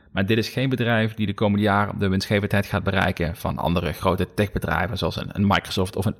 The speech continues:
Apple bijvoorbeeld. Maar op de lange termijn, ervan uitgaande dat het datadomein zo hard blijft groeien, zou Palantir wel eens een van de meest belangrijke bedrijven ter wereld kunnen worden. Maar om dat te bereiken hebben ze wel nog vele jaren voor zich met enorme uitdagingen.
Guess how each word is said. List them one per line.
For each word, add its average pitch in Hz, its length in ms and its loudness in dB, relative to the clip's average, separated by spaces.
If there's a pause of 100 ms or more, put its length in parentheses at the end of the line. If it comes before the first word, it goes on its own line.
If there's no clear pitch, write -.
Apple 135 260 2
bijvoorbeeld. 98 580 0 (760)
Maar 156 140 4
op 147 100 0
de 135 100 4
lange 135 340 4
termijn, 180 480 2 (180)
ervan 107 280 0
uitgaande 95 480 2
dat 95 120 -2
het 92 180 -4
datadomein 120 760 2
zo 120 160 2
hard 139 240 0
blijft 113 200 0
groeien, 104 480 2
zou 110 200 0
Palantir 131 460 2
wel 113 80 2
eens 113 200 0
een 127 180 0
van 131 80 0
de 117 60 2
meest 113 180 2
belangrijke 120 480 2
bedrijven 113 360 2
ter 107 160 2
wereld 120 360 2
kunnen 92 200 2
worden. 98 320 2 (800)
Maar 123 160 0
om 139 80 2
dat 139 100 0
te 113 80 -10
bereiken 143 580 0
hebben 127 200 -6
ze 110 60 -4
wel 123 100 0
nog 120 140 -4
vele 143 380 0
jaren 131 300 2
voor 117 240 4
zich 113 200 -2
met 104 240 -4
enorme 110 400 4
uitdagingen. 101 560 0